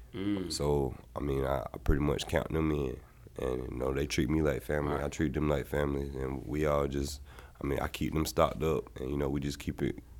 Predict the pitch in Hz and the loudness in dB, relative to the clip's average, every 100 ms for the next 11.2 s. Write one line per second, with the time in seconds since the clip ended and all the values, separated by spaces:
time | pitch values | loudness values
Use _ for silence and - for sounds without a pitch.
0 | - - 71 76 76 76 78 73 87 87 | -8 -4 2 4 6 6 4 2 4 4
1 | 71 67 - - 69 71 - - - - | 4 -2 -8 -6 -2 -4 -6 -14 -18 -18
2 | - - 69 69 69 - 95 - 76 73 | -12 -4 0 2 0 0 0 2 2 2
3 | 82 71 - 80 69 64 64 - 71 69 | 2 2 -2 -4 -2 -4 -6 -2 -2 0
4 | 78 - - 67 - - 76 67 65 - | 0 0 -2 -6 -8 -8 -4 -4 -4 -10
5 | - - 69 73 65 - - - - 65 | -10 -6 -4 -2 -4 -8 -14 -10 -2 0
6 | 65 67 69 71 55 - 80 - 80 71 | 0 -4 -4 -4 -4 0 0 2 0 0
7 | 65 - - - 92 85 90 92 69 69 | -6 -12 -10 -4 -2 -2 -4 -4 -2 -2
8 | 65 65 69 67 65 62 - - - 65 | -2 -4 -4 -4 -4 -8 -12 -18 -10 0
9 | 78 80 67 67 - 76 71 69 - 67 | 2 2 -2 -6 -2 -2 -2 -4 -4 -6
10 | 64 69 65 69 64 71 147 65 67 - | -4 -4 -4 -8 -6 -4 -4 -4 -4 0
11 | 80 | 0